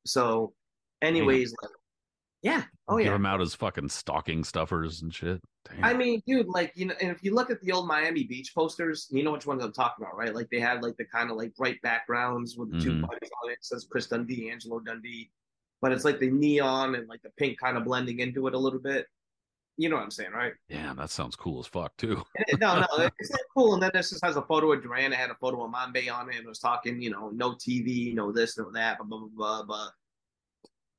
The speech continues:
Speaker 1: I just remember that box specifically because, like, Hank Kaplan just kept just fucking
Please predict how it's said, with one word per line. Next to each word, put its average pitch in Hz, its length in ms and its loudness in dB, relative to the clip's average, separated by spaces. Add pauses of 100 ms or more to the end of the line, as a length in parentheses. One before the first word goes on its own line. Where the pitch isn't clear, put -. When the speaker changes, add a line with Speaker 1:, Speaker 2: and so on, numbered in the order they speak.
(200)
Speaker 1:
I 160 100 4
just 220 160 2
remember 180 280 0
that 131 200 0
box 127 240 -2
specifically 110 640 -4
because, 107 400 -4
like, 104 260 -8
Hank 151 220 -4
Kaplan 131 400 -4
just 104 320 -12
kept - 220 -10
just - 240 -14
fucking 110 400 -14